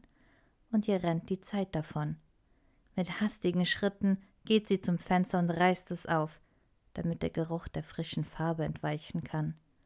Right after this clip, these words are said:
Dann stellt sie sich auf das Bett und schaut über die Möbel hinweg die Schandtat an. „Okay,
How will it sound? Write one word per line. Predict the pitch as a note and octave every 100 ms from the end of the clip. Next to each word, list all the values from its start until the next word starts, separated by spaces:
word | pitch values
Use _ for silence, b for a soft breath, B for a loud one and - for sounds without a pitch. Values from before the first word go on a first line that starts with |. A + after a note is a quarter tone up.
| _ _ _ _ -
Dann | F#3 F#3+ G#3+
stellt | - G3+ G3+ -
sie | F#3+
sich | F#3 F#3 -
auf | F3 -
das | F3 -
Bett | - E3 D#3+ - _ _ _ _ _ _
und | G#3 G3
schaut | - G3+ F#3+
über | F3+ F3+
die | F3+ F3+
Möbel | F3+ F#3 -
hinweg | E3 E3+ E3 D#3+ E3 - -
die | D#3+
Schandtat | D#3 - E3 D#3 - D3 - -
an. | D#2+ - _ _ _ -
„Okay, | A#3+ A#3 G#3 E3+ E3